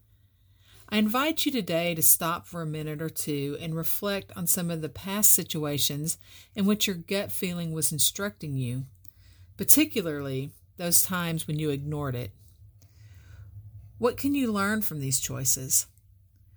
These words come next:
Once again, we are faced with the conundrum of deciding whether we are both physical bodies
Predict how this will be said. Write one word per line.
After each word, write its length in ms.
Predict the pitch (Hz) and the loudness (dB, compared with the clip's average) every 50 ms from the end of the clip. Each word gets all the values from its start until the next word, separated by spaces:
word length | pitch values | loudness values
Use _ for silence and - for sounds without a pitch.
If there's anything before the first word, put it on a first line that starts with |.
| _ _ _ - - - - | _ _ _ -20 -20 -10 0
Once 240 | 208 233 233 - - | 2 4 6 6 6
again, 560 | 262 196 - 175 160 156 156 156 160 170 160 - _ | 6 4 0 -2 -2 -2 -2 -4 -4 -6 -8 -10 _
we 160 | - 190 190 196 | -8 -4 -2 -2
are 80 | 202 | 0
faced 500 | 196 - - 165 156 160 156 - - - | 0 0 0 0 0 4 4 2 2 2
with 380 | 165 156 156 156 - - - - | -2 -2 -2 -2 -4 -8 -10 -10
the 80 | 170 | -10
conundrum 600 | 156 - 160 156 165 160 165 165 160 160 156 156 | -6 -4 -4 -2 -2 -2 -2 -2 -2 -4 -6 -6
of 140 | - 165 160 | -8 -8 -8
deciding 640 | 156 170 - - - 170 160 165 165 170 160 160 160 | 0 4 6 6 6 6 2 -2 -2 -2 -2 -2 -2
whether 380 | 156 156 156 156 156 156 156 156 | -2 -2 -2 -2 -2 -2 -2 -2
we 180 | 147 151 151 151 | -2 -2 -2 -2
are 140 | 147 143 | -4 -4
both 260 | 139 147 143 139 139 139 | -4 -4 -4 -4 -4 -4
physical 480 | - - 202 196 196 - 208 - 202 | -4 -2 2 2 2 2 2 -2 -6
bodies 600 | 180 185 180 175 180 180 185 180 180 180 - - | -4 -2 -2 -2 -2 -2 -4 -4 -2 -2 -2 -4